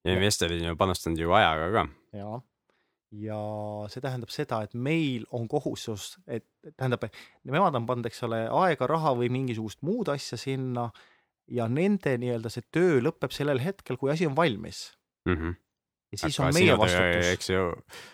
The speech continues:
Speaker 1: noh, ei saa öelda, et algab siis, aga, aga niisugune oluline osa tegelikult siis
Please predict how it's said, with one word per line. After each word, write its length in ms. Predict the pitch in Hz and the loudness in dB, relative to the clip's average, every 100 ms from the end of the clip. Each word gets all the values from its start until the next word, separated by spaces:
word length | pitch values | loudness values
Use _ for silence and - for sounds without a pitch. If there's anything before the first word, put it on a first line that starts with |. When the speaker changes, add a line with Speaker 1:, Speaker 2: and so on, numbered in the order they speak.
| _ _ _ _ - | _ _ _ _ -4
Speaker 1:
noh, 140 | 98 | 2
ei 60 | 107 | 4
saa 120 | 107 101 | 6 6
öelda, 100 | 87 | 6
et 100 | 123 | 8
algab 360 | 135 95 80 | 8 8 0
siis, 260 | - 87 80 | 0 -2 0
aga, 360 | 80 82 78 80 | 2 4 4 2
aga 160 | 80 | 0
niisugune 400 | 82 - 78 78 - _ _ _ _ _ _ _ _ _ 85 | -2 0 0 0 -2 _ _ _ _ _ _ _ _ _ 2
oluline 440 | 107 95 80 80 | 4 4 2 0
osa 480 | 82 80 78 78 76 | 0 0 0 0 -2
tegelikult 380 | 78 82 78 80 | -2 -2 -2 -6
siis 260 | - 82 | -6 -6